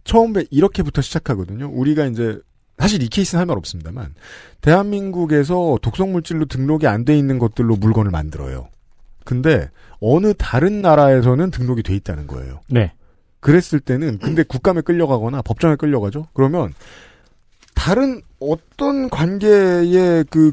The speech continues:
Speaker 1: 권위가 있는 기관에서 등-, 등록이 되지 않았는지를 파악하고 다닙니다. 변호사가 하는 일이기도 하고 대표가 관심 있는 일이기도
Speaker 2: 음.
Speaker 1: 해요. 예, 여-, 이 태도까지는 이-, 이해가 됩니다.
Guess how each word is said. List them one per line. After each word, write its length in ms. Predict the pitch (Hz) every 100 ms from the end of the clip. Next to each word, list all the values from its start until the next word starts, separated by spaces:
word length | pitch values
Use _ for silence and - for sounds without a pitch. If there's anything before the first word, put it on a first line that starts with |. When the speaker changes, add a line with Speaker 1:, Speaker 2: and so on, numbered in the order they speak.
| -
Speaker 1:
권위가 380 | - 156 214 202
있는 260 | 165 165
기관에서 840 | 147 135 151 147 143 139 135 226 233 -
등-, 220 | - 147
등록이 400 | - 156 190 180
되지 260 | 135 131 139
않았는지를 560 | 117 143 135 123 165
파악하고 380 | 220 262 285 254
다닙니다. 460 | 180 110 98 78 67 _ _ - - -
변호사가 400 | 160 214 247 220
하는 180 | 220 208
일이기도 320 | 170 143 131
하고 140 | 131 185
대표가 300 | 185 180 170
관심 280 | 135 156
있는 160 | 151 131
일이기도 320 | 117 117 117
Speaker 2:
음. 40 | 180
Speaker 1:
해요. 300 | 220 117 - - - - 160
예, 260 | 135 82 - _ _ _ -
여-, 120 | 123
이 120 | 156 160
태도까지는 720 | - 302 285 277 254 226 196
이-, 160 | 123 135
이해가 320 | 135 190 170
됩니다. 420 | 120 110 80 67